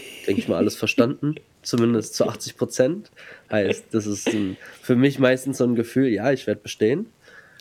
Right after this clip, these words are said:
Speaker 2: Ja, vor
Speaker 1: Ähm,
Speaker 2: allen Dingen, also man, es reicht ja, wenn man achtzig Prozent weiß, weil den Rest muss man sich eh irgendwie herleiten. Also, weißt du, irgendwelche Zusammenschlüsse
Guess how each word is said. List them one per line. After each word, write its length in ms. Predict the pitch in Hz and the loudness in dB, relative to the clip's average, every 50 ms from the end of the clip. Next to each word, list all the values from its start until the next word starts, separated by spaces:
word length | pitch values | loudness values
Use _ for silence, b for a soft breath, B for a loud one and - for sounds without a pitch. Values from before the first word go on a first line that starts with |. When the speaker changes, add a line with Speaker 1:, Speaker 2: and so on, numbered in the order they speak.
| B B | B B
Speaker 2:
Ja, 340 | 180 180 - - 113 113 | 2 4 6 6 4 6
vor 80 | - - | 4 2
Speaker 1:
Ähm, 40 | 104 | 2
Speaker 2:
allen 140 | - - 180 | 2 0 0
Dingen, 180 | 185 185 - | 0 0 0
also 240 | 165 170 165 175 175 | -2 0 0 0 0
man, 380 | 170 170 170 170 151 - - - - | 0 0 -2 -2 -6 -8 -10 -10 -12
es 180 | 156 156 - - | -12 -10 -4 0
reicht 220 | 160 170 180 - | 0 0 0 0
ja, 100 | 180 165 | 0 0
wenn 80 | 160 160 | 0 0
man 140 | 160 156 - | -2 -4 -4
achtzig 380 | 160 170 160 - - 165 - | -6 -8 -8 -8 -16 -14 -8
Prozent 420 | - 170 160 - - 175 160 156 160 | -8 -8 -6 -4 -2 -2 -2 -2 -2
weiß, 260 | 160 165 165 165 - | 0 -2 -2 -2 -2
weil 80 | 160 | -2
den 140 | 151 156 151 | -2 -2 -4
Rest 260 | 151 165 160 160 - | -2 -4 -4 -4 -4
muss 200 | - 165 165 - | -10 -12 -10 -8
man 120 | 170 160 156 | -8 -8 -6
sich 200 | 156 156 - - | -6 -8 -6 -4
eh 120 | 160 160 | -2 -2
irgendwie 360 | 160 160 160 156 160 - 156 | -2 -2 -6 -8 -8 -8 -8
herleiten. 800 | 147 151 151 156 160 151 139 - 87 87 - - - 92 92 - - _ _ _ _ _ _ _ _ _ _ | -4 -2 -2 -2 0 0 0 0 -2 -2 -4 -6 -12 -12 -12 -12 -16 _ _ _ _ _ _ _ _ _ _
Also, 440 | - - 151 156 165 165 160 156 - - | -2 -2 -2 0 -2 -2 -2 -4 -4 -4
weißt 200 | 165 165 160 - | -6 -4 0 0
du, 40 | 185 | 0
irgendwelche 380 | 160 160 151 160 156 156 160 156 | 0 0 -2 -4 -4 -4 -6 -6
Zusammenschlüsse 1500 | - 165 156 - 165 160 165 170 165 156 - - - 156 160 156 - - 151 147 147 151 151 156 156 151 156 - | -6 -6 -4 -2 -2 -2 -2 -4 -6 -6 -8 -6 -4 -4 -6 -4 0 0 0 2 2 0 -2 -2 -4 -6 -8 -10